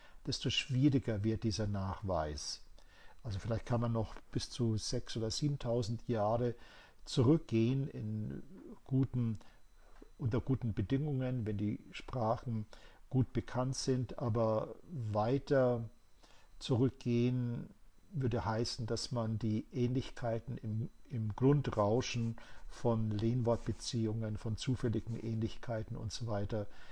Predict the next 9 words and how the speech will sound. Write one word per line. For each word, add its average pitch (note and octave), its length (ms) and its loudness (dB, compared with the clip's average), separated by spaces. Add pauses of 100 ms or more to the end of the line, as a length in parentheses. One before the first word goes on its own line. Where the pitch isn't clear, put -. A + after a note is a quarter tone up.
(200)
nicht B2+ 280 -2
mehr A#2 160 -2
wirklich A2+ 320 0
nach-, G#2 400 -4 (540)
nicht C#3+ 260 -2
mehr A#2+ 120 -2
wirklich A2 280 -2
nachweisen E2+ 720 -2
kann. D2 240 -8